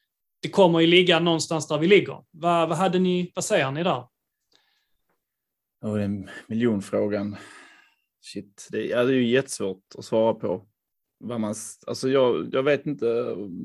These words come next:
Speaker 2: vad de, vad de ska göra riktigt, om de inte kan liksom, men, men återigen, det handlar ju om att få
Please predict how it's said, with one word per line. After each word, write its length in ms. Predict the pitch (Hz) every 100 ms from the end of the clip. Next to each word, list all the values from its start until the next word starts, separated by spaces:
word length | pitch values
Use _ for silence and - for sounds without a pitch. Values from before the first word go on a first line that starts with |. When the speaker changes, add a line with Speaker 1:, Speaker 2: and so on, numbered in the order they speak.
| -
Speaker 2:
vad 120 | 135
de, 220 | 135 120 120
vad 120 | 135
de 100 | 135
ska 160 | -
göra 340 | 139 135 160 131
riktigt, 440 | 110 - 113 -
om 120 | 110
de 160 | 123 123
inte 200 | 135 -
kan 180 | 131 113
liksom, 460 | 110 - 113 110
men, 440 | 110 110 - 98 120
men 280 | 123 120 117
återigen, 360 | 131 139 147
det 60 | 117
handlar 280 | 131 147 131
ju 60 |
om 160 | 120 120
att 180 | 120 -
få 360 | 143 117 113